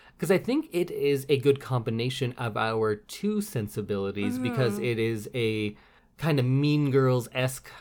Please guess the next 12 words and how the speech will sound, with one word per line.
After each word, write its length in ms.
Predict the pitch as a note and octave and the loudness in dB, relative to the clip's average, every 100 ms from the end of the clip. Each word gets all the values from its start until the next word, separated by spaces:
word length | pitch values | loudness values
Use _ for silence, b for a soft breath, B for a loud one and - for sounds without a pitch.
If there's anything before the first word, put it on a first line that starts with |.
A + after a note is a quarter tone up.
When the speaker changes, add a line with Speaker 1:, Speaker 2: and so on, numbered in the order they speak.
| - | -4
Speaker 1:
high 120 | C#3+ | 2
school 420 | C3+ C3+ C#3 C3 B2 | 2 2 0 2 0
comedy, 600 | - B2 C#3 C#3+ F3+ G3+ | -2 -2 -2 0 -2 -2
Speaker 2:
Mm-hmm. 400 | - B3 A3 F#3 | -6 -8 -4 2
Speaker 1:
but 180 | A#2+ | 4
it's 360 | B2+ - - - | 4 2 -4 -14
pretty 500 | - A3+ C#4+ D4 C#4+ | -16 -6 -2 0 -2
dark 520 | C4 D3+ C3 F3 B3+ F#3 | 0 2 4 4 2 0
and 120 | C#3 | 2
a 60 | |
little 320 | C3+ D3+ E3+ D#3 | 2 4 2 2
bizarre 640 | D3 B2 A#2 A2+ C#3 | 2 2 0 0 0